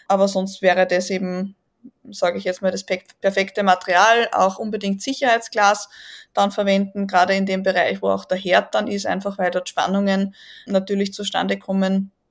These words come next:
die einfach mit einem normalen Glas vielleicht, äh, nicht so gut auszuhalten sind. Sonst kann man noch verschiedenste Metalle natürlich verwenden. M-, Metall ist immer,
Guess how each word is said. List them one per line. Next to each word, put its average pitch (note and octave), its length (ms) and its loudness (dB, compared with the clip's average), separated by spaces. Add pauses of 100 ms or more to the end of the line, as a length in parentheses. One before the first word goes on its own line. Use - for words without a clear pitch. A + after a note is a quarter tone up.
(760)
die G3+ 140 -4
einfach F#3+ 300 -2
mit F#3 160 -2
einem F#3 120 -2
normalen F3+ 420 2
Glas F#3+ 300 -2
vielleicht, F#3 520 -2 (460)
äh, F3+ 260 0
nicht F#3+ 300 -4
so G3 120 -12
gut F#3+ 200 -8
auszuhalten F3 640 -2
sind. - 420 -14 (680)
Sonst C4 360 0
kann G#3+ 160 0
man G#3 140 2
noch G3 140 2
verschiedenste A#3+ 580 -4
Metalle G3 460 2
natürlich B3+ 500 -2
verwenden. A3 840 -6
M-, F#3+ 300 -4
Metall F3+ 400 0
ist G3 140 -8
immer, A3 480 2